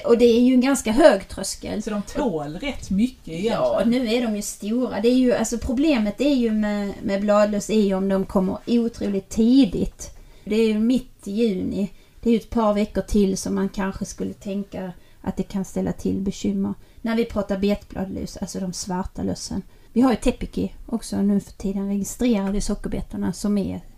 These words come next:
Speaker 1: selektivt. Så det är ju ett bra alternativ om man nu måste och når upp i bekämpningströskeln.
Speaker 2: Så löss kan vi göra någonting åt. Och sen så är det lite andra grejer. Det är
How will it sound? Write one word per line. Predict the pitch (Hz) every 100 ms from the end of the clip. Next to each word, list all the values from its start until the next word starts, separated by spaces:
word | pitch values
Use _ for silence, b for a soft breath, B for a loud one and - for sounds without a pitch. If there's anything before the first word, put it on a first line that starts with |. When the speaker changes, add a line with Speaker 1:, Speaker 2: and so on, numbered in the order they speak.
| -
Speaker 1:
selektivt. | - 202 - - 190 -
Så | -
det | 220
är | 233
ju | 226
ett | - -
bra | 196
alternativ | 208 285 285 277 226 208 233
om | 226
man | 220
nu | 208
måste | 208 233 - - 208 202 - b b b
och | 226 220 -
når | 226 220 220
upp | 214 -
i | 202
bekämpningströskeln. | 208 - 196 208 - - - - 220 -
Speaker 2:
Så | - 190
löss | 202 226 - - -
kan | 233 147
vi | 156
göra | 165 160
någonting | 160 156 190 202 185
åt. | - -
Och | 190
sen | 240 220
så | 247
är | 269
det | 269
lite | 247 233 -
andra | 269 214 160 165 175
grejer. | 190 220 240 196 160 147
Det | 175
är | 196